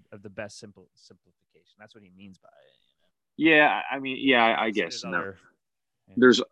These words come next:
Speaker 2: I mean, that's a gross oversimplification. And that's why the boomers have driven us into the problems that we have today, because that was really all they cared about. I mean, to be honest with you,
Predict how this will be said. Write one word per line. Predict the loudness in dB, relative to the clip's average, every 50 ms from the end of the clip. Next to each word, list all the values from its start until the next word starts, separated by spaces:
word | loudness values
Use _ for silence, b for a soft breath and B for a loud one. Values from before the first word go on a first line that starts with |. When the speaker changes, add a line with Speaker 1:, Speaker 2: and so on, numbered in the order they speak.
| _ -20 -20 -10 -6
Speaker 2:
I | -4 0
mean, | 2 2 2 2
that's | 2 0 4 4
a | 4 4 4
gross | 2 2 4 6 6 6 6 4 2
oversimplification. | 4 4 4 6 4 2 2 0 -4 -2 -2 -4 -2 -2 -4 -2 2 4 4 4 4 2 -2
And | 0 2
that's | 0 0 0 2
why | 2 2
the | 2 0
boomers | 0 -2 -2 -2 0 -2 -4 -4 -4
have | -6 -6
driven | -2 -2 -2 -2 -2 -4 -8
us | -8 -10 -10
into | _ -8 -4 -4 -4
the | -4 _ _ _ 2
problems | 4 6 6 6 4 4 4
that | 4 4 6
we | 6 6
have | 6 6 4 2 0
today, | 0 -2 0 0
because | 0 0 -2 -4 -2 2
that | 2 4 4
was | 2 0 0
really | 2 2 4 4 4 4
all | 4 2
they | 2 0 -2
cared | -2 -2 0 0 0 0
about. | -2 -4 -8 -10 -10 -12 _ _ _
I | -10
mean, | -8 -6 -6 -6
to | -2
be | 2 2 4
honest | 6 4 4 2 0 -4 -8
with | -8 -4 0
you, | 0 0